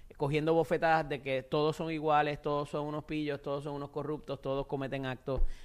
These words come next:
ilegales. Así que me parece que por ahí va la cosa. Eh,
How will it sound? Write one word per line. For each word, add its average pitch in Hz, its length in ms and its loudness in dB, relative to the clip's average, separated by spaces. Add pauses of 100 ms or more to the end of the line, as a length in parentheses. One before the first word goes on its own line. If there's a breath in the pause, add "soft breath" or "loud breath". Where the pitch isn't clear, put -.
ilegales. 131 640 0
Así 110 280 -8
que 123 280 -2
me 120 160 -6
parece 113 300 -4
que 131 100 -2
por 123 160 -2
ahí 113 140 0
va 127 100 2
la 131 160 -2
cosa. 127 400 -4 (260 soft breath)
Eh, 139 220 0